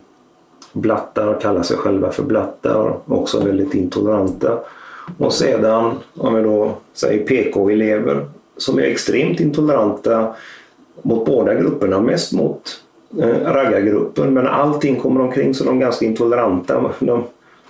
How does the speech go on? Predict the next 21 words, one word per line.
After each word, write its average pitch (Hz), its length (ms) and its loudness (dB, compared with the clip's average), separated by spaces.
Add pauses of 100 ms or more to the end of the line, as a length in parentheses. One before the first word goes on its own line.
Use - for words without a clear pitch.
men 123 120 0
de 117 100 2
har 120 100 2
ett 113 60 0
språk 147 480 0
då, 104 140 2
så 98 120 -2
att 98 80 -2
de 104 160 2
vet 90 280 0
att 90 140 -2
de, 98 160 0
vissa 107 240 0
saker - 320 0
kan 101 120 0
man 101 120 2
inte 98 120 -4
säga 95 400 0
om 123 60 2
de 123 140 2
där 92 320 0